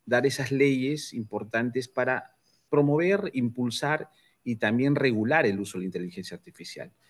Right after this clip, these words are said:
El cinco de julio del dos mil veintitrés, eh,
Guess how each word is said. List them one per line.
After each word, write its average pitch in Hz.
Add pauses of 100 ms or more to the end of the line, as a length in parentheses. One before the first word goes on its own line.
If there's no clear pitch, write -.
(380)
El 117
cinco 196
de 139
julio 151
del 123
dos 117
mil 135
veintitrés, 147 (540)
eh, 104